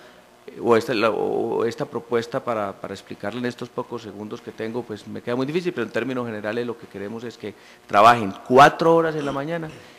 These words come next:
y el compromiso es que van a estudiar cuatro horas por la tarde. ¿Dónde? En formación técnica.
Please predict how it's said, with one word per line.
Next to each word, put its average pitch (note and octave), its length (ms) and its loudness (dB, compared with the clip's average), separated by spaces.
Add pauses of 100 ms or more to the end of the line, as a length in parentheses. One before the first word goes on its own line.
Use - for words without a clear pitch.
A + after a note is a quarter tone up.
(200)
y C3+ 120 4
el A2+ 80 4
compromiso A2 480 -6
es B2 80 -14
que C3 100 -10
van A#2+ 160 -2
a B2 140 -4 (140)
estudiar B2+ 840 0
cuatro A2+ 320 -8
horas G#2 160 -12
por - 140 -14
la F2 80 -12
tarde. - 380 -14
¿Dónde? F#3+ 380 6
En C3+ 80 -6
formación G2+ 420 -4
técnica. E2+ 460 -10